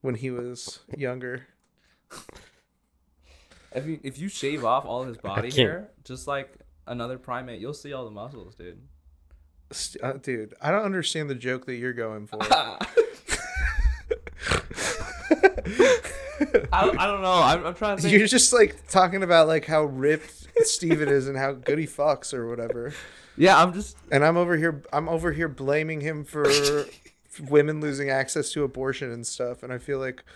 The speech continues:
Speaker 1: I don't know, dude. I feel like we've been, how long have we been recording for?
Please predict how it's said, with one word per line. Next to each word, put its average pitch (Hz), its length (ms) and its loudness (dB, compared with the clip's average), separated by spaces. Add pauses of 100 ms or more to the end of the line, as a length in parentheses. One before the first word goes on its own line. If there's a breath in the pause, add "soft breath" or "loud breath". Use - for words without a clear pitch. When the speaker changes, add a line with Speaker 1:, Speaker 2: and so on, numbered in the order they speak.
(460 soft breath)
Speaker 1:
I 165 100 12
don't 208 80 12
know, 190 160 12
dude. 165 160 8
I 165 80 10
feel 190 200 2
like 214 200 4
we've 185 320 2
been, 151 480 2 (420)
how 170 160 6
long 208 220 4
have 185 80 -4
we 190 100 -2
been 190 140 -6
recording 190 460 0
for? 202 340 -8